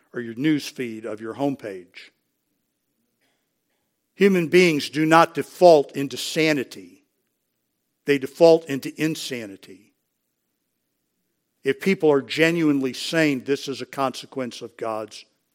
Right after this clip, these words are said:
grace. In Romans twelve six, our spiritual giftedness is a consequence of God's grace. Our ability to minister to His one body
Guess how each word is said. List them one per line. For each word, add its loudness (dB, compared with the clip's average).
grace. -10
In -6
Romans 2
twelve 4
six, 0
our 0
spiritual -2
giftedness -2
is -8
a -16
consequence -8
of -20
God's -4
grace. -10
Our 4
ability 6
to -6
minister -2
to -10
His -4
one 2
body 2